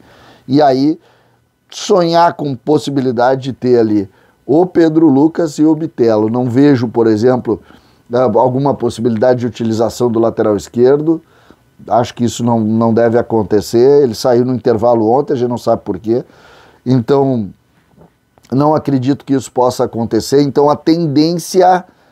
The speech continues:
a tendência de time é Breno, Wanderson, Jeromel, Walter Kahneman e, e, e na lateral esquerda o Bruno Cortez. O Thiago, o Rafinha também tá suspenso. O, o Thiago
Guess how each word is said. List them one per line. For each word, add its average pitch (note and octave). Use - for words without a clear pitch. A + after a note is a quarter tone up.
a A2
tendência C#3+
de B2
time E3+
é C#3
Breno, D3+
Wanderson, C3
Jeromel, B2+
Walter B2
Kahneman A#2
e, A2
e, A#2+
e A#2+
na A#2+
lateral A#2
esquerda A2
o A#2+
Bruno B2
Cortez. A#2
O C#3
Thiago, C3+
o A#2
Rafinha A#2
também B2
tá A#2+
suspenso. A#2
O, C#3
o C3
Thiago A#2